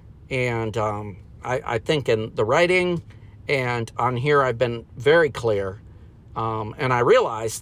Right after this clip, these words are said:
thanks to you all, um, that when, 'cause we're on this journey together, we a hundred percent are. And, um, I realized that I was apologizing. And I will tell you that, um,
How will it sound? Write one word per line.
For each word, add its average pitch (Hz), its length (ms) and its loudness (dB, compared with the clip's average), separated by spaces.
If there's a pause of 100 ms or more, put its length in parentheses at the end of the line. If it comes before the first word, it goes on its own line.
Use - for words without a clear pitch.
thanks 156 280 2
to 160 120 -6
you 123 240 -4
all, 107 400 0 (800)
um, 135 540 0
that 135 320 2 (180)
when, 120 800 -2
'cause 120 160 -2
we're 127 140 4
on 233 100 4
this 220 180 0
journey 107 300 -2
together, 92 460 -6 (720)
we 127 320 -2
a - 20 -8
hundred 180 280 0
percent 107 280 -4
are. 87 340 -10 (760)
And, 147 520 2 (120)
um, 113 540 0 (200)
I 127 100 2
realized 123 560 2
that 113 240 -4 (100)
I 117 180 -2
was 107 340 -4
apologizing. 98 760 -6 (840)
And 131 160 0
I 127 80 6
will 208 160 6
tell 110 260 -4
you 90 180 -8
that, 101 300 -8 (140)
um, 101 460 -6